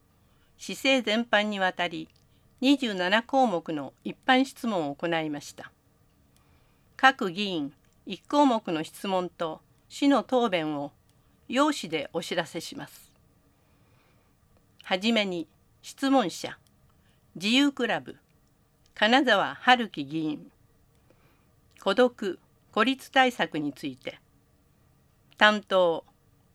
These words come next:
地域福祉課。少子高齢化や核家族化で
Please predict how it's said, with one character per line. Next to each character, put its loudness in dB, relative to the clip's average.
地 2
域 -4
福 -14
祉 -14
課。 -2
少 -2
子 -8
高 -2
齢 0
化 0
や 0
核 -6
家 6
族 -6
化 -4
で 0